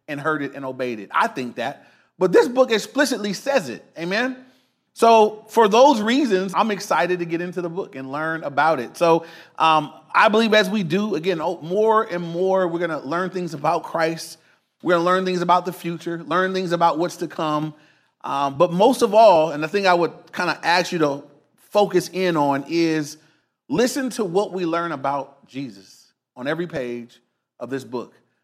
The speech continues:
Uh, we're gonna be shown, uh, things about him. So, uh, once again, "Blessed is he who reads, those who hear the words of this prophecy, and those keep those things which are written in it."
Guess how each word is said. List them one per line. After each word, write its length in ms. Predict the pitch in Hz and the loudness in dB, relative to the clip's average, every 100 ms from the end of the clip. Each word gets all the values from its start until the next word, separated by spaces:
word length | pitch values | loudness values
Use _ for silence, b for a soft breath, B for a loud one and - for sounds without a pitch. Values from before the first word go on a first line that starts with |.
| _ 127 | _ -4
Uh, 40 | |
we're 80 | 151 | -2
gonna 120 | 147 | 0
be 80 | 135 | -2
shown, 640 | - 175 170 170 165 156 - _ - | 0 2 4 2 0 -4 -12 _ -8
uh, 220 | 131 123 | -6 -4
things 340 | - 170 160 | -2 -2 -2
about 360 | 131 139 135 - | -2 0 -2 -2
him. 260 | 120 113 | -6 -6
So, 320 | - 135 127 B B B B - | -4 -2 -2 B B B B -8
uh, 180 | 131 127 | -4 -2
once 160 | 170 165 | -2 -2
again, 240 | 175 165 | -2 0
"Blessed 280 | 156 190 190 | 4 4 2
is 180 | 180 165 | -2 -2
he 100 | 180 | -6
who 200 | 160 151 | -6 -4
reads, 540 | 175 196 208 208 160 | -4 -2 -4 -6 -4
those 320 | 147 175 175 | 0 0 0
who 140 | - 143 | -6 -10
hear 320 | - 185 180 | -6 -2 0
the 100 | 165 | 0
words 320 | 160 170 160 | 0 0 -2
of 60 | 151 | -6
this 100 | 147 | -4
prophecy, 680 | 160 156 160 151 143 - | 2 2 0 -8 -12 -12
and 240 | 139 135 127 | -10 -8 -4
those 400 | 151 165 165 165 b b _ _ | -2 0 -2 -8 b b _ _
keep 240 | 226 220 | -6 2
those 200 | 170 165 | 2 4
things 240 | 180 180 | -2 -2
which 200 | 160 156 | -4 -4
are 60 | 147 | -4
written 280 | 143 170 160 | -2 -2 -4
in 220 | 143 143 | -4 -4
it." 200 | 143 | -4